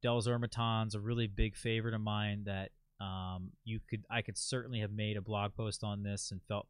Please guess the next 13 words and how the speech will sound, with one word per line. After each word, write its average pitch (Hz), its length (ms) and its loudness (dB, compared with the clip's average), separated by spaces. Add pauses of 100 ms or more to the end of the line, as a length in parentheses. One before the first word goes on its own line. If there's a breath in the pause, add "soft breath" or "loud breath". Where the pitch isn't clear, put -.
very 101 200 -2
comfortable 110 480 -2
about 101 320 2
it. 101 160 -2 (640)
Pastelier, 110 1080 0
Ronde 101 420 0
Bordeaux. 107 800 2 (880)
Ronde 127 320 2
Bordeaux 117 260 4
is 107 100 4
like 107 140 0
eating 101 240 -4
candy, 107 640 0